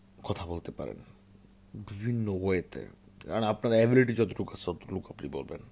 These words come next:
অ্যাবিলিটির বাইরে যাওয়ার আপনার সুযোগ নাই। কারণ আপনি যদি, আপনি নিজেও জানেন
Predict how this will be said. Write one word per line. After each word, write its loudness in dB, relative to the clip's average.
অ্যাবিলিটির -4
বাইরে -2
যাওয়ার -2
আপনার -12
সুযোগ -2
নাই। -10
কারণ -2
আপনি -2
যদি, -2
আপনি 0
নিজেও 8
জানেন -2